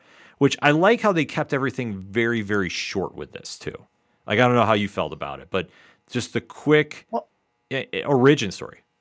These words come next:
Speaker 2: Yeah, I mean, I think what they did really well in this is that they gave everybody,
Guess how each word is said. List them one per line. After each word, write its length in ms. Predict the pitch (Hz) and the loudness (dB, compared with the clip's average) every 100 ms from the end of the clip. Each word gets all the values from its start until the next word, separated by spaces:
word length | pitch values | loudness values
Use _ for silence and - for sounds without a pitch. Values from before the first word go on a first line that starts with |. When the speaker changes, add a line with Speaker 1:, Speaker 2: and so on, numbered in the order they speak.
| _ _ _ _ _ _ _ _ _ _ 233 | _ _ _ _ _ _ _ _ _ _ 0
Speaker 2:
Yeah, 240 | 214 131 | 2 2
I 140 | 160 180 | 0 2
mean, 160 | 185 | 2
I 160 | 180 170 | 0 0
think 220 | 202 196 | 0 -2
what 120 | 185 | -2
they 80 | 160 | -2
did 220 | 147 156 | 0 0
really 260 | 139 151 131 | 2 2 2
well 320 | 117 139 135 | 2 2 0
in 100 | 113 | -2
this 220 | 113 110 | -6 -8
is 140 | 117 113 | -8 -6
that 140 | 120 | -2
they 120 | 127 | -2
gave 240 | 127 131 117 | 0 0 -2
everybody, 760 | 123 135 135 131 123 120 113 | -2 0 0 -2 -4 -4 -6